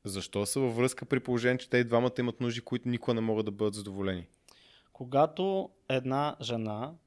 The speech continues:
Speaker 2: нещо, да речем, и, и, да речем,
Speaker 1: Да.
Speaker 2: и липсва, така, ти можеш да, как кажа, да, да замаскираш по някакъв начин пред нейното съзнание, че тя по-добро, тя ще й липсва, примерно, да речем, че си,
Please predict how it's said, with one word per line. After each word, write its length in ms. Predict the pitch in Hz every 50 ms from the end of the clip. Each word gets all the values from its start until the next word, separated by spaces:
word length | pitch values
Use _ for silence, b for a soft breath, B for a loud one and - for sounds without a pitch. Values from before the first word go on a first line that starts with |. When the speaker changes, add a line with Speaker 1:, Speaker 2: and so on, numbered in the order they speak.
| _ -
Speaker 2:
нещо, 280 | 139 135 135 139 - 135
да 180 | 131 131 127
речем, 300 | 123 - - 143 135 135
и, 160 | 131 127 131 131
и, 300 | - - - 135 131 - -
да 120 | 131 131
речем, 280 | 123 - - 127 123 120
Speaker 1:
Да. 180 | 120 95 87 -
Speaker 2:
и 40 | 127 127
липсва, 600 | 127 123 120 117 - - - 117 104 113 139 160 - _ _ - -
така, 340 | - - - - 113 127 151 B B B B B B B _
ти 100 | - 160
можеш 800 | 156 160 156 160 170 180 185 165 131 117 135 147 - - - - _ _ _ -
да, 580 | - 127 131 127 127 127 127 127 127 123 123 120
как 180 | - 135 127 -
кажа, 160 | - 135 127
да, 140 | 123 117 117
да 400 | 117 131 123 123 120 120 120 - -
замаскираш 640 | 131 110 120 120 120 123 - - - 160 170 165 -
по 100 | - 170
някакъв 420 | 165 165 156 151 - 139 127 -
начин 420 | 139 131 127 120 - 127 113 131 131
пред 220 | - 127 123 -
нейното 220 | 135 131 131 131 -
съзнание, 320 | - 123 123 123 127 143
че 100 | 139 -
тя 180 | 123 - - 147
по-добро, 540 | 147 151 151 156 151 135 131 139 151 151 147
тя 300 | - - 147 160 - - -
ще 220 | - - - 156
й 80 | 139 135
липсва, 240 | 165 170 - 214
примерно, 200 | 190 208 208 208
да 140 | 196 196 190
речем, 320 | 175 165 - 175 175 175 170
че 100 | - -
си, 100 | -